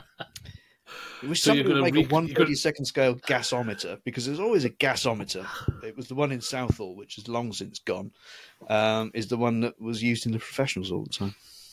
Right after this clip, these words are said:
Speaker 2: I'm, I'm sure if you sent, uh, the guys some re-,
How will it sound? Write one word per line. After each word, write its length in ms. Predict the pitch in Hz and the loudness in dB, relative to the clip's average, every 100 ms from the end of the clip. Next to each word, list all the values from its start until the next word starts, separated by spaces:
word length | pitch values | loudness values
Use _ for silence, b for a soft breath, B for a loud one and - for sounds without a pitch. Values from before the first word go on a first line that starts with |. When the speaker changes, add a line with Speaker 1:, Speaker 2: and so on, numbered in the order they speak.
| B B B B _ - | B B B B _ -2
Speaker 2:
I'm, 220 | 127 120 | -2 -2
I'm 160 | 127 135 | -2 -2
sure 320 | - 170 175 | 0 4 4
if 180 | 139 - | 2 -2
you 80 | 123 | -4
sent, 580 | - 127 123 - - - - | 0 0 0 -4 -10 -12 -4
uh, 220 | 113 110 | -2 -2
the 100 | 104 | -4
guys 580 | 107 107 107 104 101 - - | -2 -2 -2 -4 -6 -10 -6
some 260 | - 107 | -2 0
re-, 120 | 107 | 0